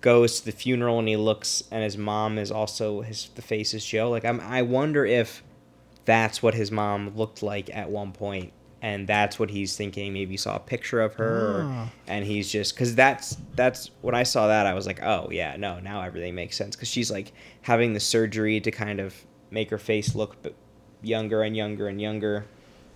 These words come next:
Speaker 1: and I just kinda felt like
Speaker 2: <clears throat> So Oedipus, he's the guy who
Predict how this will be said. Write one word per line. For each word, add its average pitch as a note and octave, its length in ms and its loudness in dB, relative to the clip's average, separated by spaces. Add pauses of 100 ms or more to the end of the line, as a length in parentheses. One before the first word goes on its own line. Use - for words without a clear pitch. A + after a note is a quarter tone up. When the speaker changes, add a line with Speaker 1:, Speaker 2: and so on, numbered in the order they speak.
Speaker 1:
and G#2+ 140 -4
I A2 60 0
just G#2+ 160 -2
kinda G#2 220 -2
felt G#2 260 0
like F#2+ 380 -2 (1200)
Speaker 2:
<clears throat> C3 120 0 (280)
So F3+ 320 6
Oedipus, F3+ 680 4
he's F#3+ 260 2
the D#3 80 2
guy C#3 260 2
who C3+ 520 4